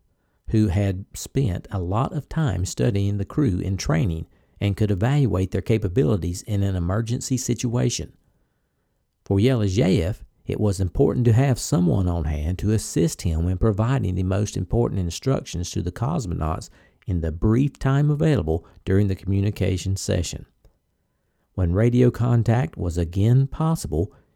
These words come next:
Yelizhev called. "Yantar, this is Zarya. Online?" Instead of Station Commander Dobrovsky,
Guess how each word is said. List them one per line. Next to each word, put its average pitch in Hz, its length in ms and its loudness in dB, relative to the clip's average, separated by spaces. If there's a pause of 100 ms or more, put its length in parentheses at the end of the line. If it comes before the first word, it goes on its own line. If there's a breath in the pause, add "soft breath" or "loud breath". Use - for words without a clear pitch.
(120)
Yelizhev 113 720 4
called. 101 500 0 (800)
"Yantar, 160 540 4 (260)
this 139 220 0
is 127 180 2
Zarya. 143 480 0 (420)
Online?" 131 600 4 (1300)
Instead 151 580 2 (100)
of 156 140 -2
Station 143 460 0
Commander 127 720 2
Dobrovsky, 120 800 0